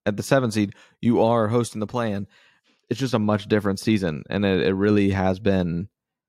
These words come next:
like, the, the tale of, you know, these last fifty games versus the first twenty-five. I, I just,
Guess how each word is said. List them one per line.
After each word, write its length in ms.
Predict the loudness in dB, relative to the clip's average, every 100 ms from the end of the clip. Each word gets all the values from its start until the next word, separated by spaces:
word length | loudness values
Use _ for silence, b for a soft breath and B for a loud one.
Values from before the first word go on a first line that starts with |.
| _ _ _
like, 300 | -4 -4 -6 -10
the, 380 | -4 -2 -2 -6 -12 _ _
the 120 | -10 -8
tale 420 | -2 2 2 2
of, 320 | 0 -6 -14 _ _ _ _ _ _ -8
you 100 | -6
know, 180 | -6 -8
these 280 | -10 -10 -16 _ _
last 280 | -4 -4 -4
fifty 360 | -4 -4 -4 -6
games 420 | -2 0 0 -2
versus 280 | -4 -6 -8
the 120 | -10
first 320 | -4 -4 -2
twenty-five. 840 | -4 -4 -4 0 0 2 0 -4 _ _ _ _ _ _ _ _ _ _ _ _ _ _ -20 _ -4
I, 420 | 0 2 2 0 -4
I 160 | -6 -4
just, 340 | -6 -10 -12